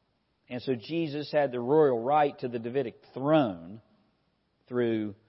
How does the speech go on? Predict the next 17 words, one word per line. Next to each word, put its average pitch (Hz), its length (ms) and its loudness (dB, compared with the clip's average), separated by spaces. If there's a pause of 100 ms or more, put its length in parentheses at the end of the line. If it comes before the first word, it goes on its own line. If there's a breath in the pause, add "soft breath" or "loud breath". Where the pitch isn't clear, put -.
(260)
Joseph 131 500 4
here. 90 260 -8
And 139 160 -4
the 165 100 -2
angel 220 380 2
also 220 360 6
tells 160 400 4
Joseph 139 420 2 (920)
something 160 300 2
he 151 140 -4
longs 135 460 0
to 127 80 -6
hear, 101 500 -8 (1500)
that 117 220 -2
Mary 120 360 -4
is 104 180 -8
innocent. 101 500 -12